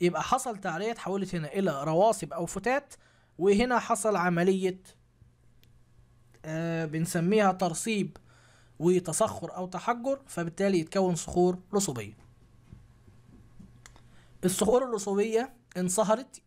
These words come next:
يبقى أربعة دي ماجما. بعد كده على طول قارن بين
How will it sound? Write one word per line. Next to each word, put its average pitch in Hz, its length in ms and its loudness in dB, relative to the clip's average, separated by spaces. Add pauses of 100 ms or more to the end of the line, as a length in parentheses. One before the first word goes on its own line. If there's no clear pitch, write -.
(160)
يبقى 196 480 -2
أربعة 175 320 0
دي 190 280 -4
ماجما. 123 360 -4 (3000)
بعد 240 320 0
كده 220 220 2
على 185 180 0
طول 208 280 -6
قارن 170 400 -2
بين 226 280 2